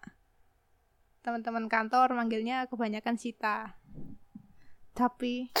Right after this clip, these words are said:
<coughs> kayaknya di dunia podcast, aku mau manggil, manggil, mau dipanggil, dipanggil, mau menamakan diri.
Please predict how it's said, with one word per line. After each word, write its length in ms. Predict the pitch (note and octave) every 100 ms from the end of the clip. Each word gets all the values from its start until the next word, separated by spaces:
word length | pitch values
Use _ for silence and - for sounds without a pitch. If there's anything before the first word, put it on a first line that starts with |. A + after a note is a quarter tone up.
| - - C4 - G3 F#3+ A#3
<coughs> 880 | B3 - - - - _ _ _ -
kayaknya 320 | C4 C4+ D4+
di 160 | - A#3+
dunia 320 | A#3 A3+ A#3
podcast, 560 | B3 B3 - C#4+ - - _ _ _
aku 300 | A3+ - C#4
mau 480 | B3+ B3 B3 B3 A#3+
manggil, 560 | B3+ A#3 A3+ A3+ A3+ F#3
manggil, 440 | G#3+ G#3+ A3 A3+
mau 160 | A3+ A3+
dipanggil, 480 | A3 A#3 A3+ A3 G#3+
dipanggil, 720 | - A3+ G#3 G#3+ G#3+ A3 A3 G3+ - _ _
mau 100 | B3
menamakan 560 | A#3 B3 A#3+ A#3 B3 G#3
diri. 320 | G#3+ A3+ B3